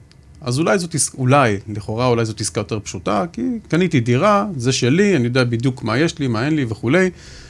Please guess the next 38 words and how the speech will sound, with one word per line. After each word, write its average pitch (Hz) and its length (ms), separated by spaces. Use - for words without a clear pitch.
ואז 123 380
כמובן, 139 360
תמיד 123 260
צריך 127 160
מישהו 123 180
שינהל, 123 600
שידאג 104 320
להשכרה, 131 560
שידאג 113 280
לכל 113 240
הדברים 110 380
האלה, 151 140
כי - 140
בכל 104 300
זאת 104 160
אני 101 100
לא 107 80
נמצא 113 300
שמה, 151 280
ואני 101 140
צריך - 240
איזושהי 104 340
חברת 101 360
ניהול. 90 240
אבל 95 200
ברגע 147 240
שאני 147 240
כאילו 127 220
בעצם 139 480
נכנס 131 600
לאיזשהו 120 380
סוג 139 200
של 113 160
פול, 190 320
מה 104 80
שקראת 104 260
לזה 107 200
קרן, 170 380